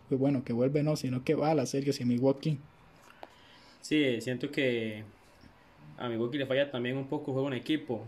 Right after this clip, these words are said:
Speaker 2: Cuando uno ve que Giannis hace treinta y tres puntos, Middleton treinta y cinco, pero el resto de los compañeros, P J Tucker hace cero, eh, Brook López hace tres y Jrue Holiday hace nueve.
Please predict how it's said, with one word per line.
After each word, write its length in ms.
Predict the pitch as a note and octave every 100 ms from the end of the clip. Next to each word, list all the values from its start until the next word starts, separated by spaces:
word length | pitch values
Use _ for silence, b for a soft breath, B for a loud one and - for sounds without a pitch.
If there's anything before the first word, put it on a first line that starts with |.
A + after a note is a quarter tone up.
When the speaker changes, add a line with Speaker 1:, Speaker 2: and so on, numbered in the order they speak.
| A#2
Speaker 2:
Cuando 420 | - A2+ A2 G#2+ G#2+
uno 260 | B2 C#3
ve 220 | D3+ D#3+
que 320 | D3 A2+ A2 A2
Giannis 240 | B2 C#3
hace 180 | D#3 C#3
treinta 320 | - A#2 A2
y 60 | A2
tres 240 | B2 C3+
puntos, 580 | E3 D3+ D3 A2 - - - -
Middleton 480 | - B2+ C#3+ D3 D3
treinta 320 | C#3 B2+ A#2+
y 60 | G#2+
cinco, 400 | D3 D3+ - A2+ b b b - - -
pero 220 | C3+ B2
el 80 | A#2
resto 280 | C3 C3+ E3
de 40 |
los 120 | D#3+
compañeros, 680 | A#2+ A#2+ B2 C3+ C3 A2 - - - - - - -
P 100 | -
J 180 | C3 B2+
Tucker 420 | D3+ F3 G#3 G3 F#3 - - -
hace 180 | C3
cero, 320 | C3+ C#3+ B2+ G#2 - - - - - - - - - - - b b b b - -
eh, 300 | A#2+ A#2 A#2+
Brook 220 | C#3 E3
López 480 | F3+ G3 G3+ G3 - - -
hace 220 | B2+ C3
tres 560 | C3+ E3 C#3+ - - - - - - - - - - - - - -
y 80 |
Jrue 160 | C3 C#3
Holiday 280 | D#3 D#3+ D3+
hace 180 | C#3+ D3+
nueve. 400 | D#3 D#3 A2+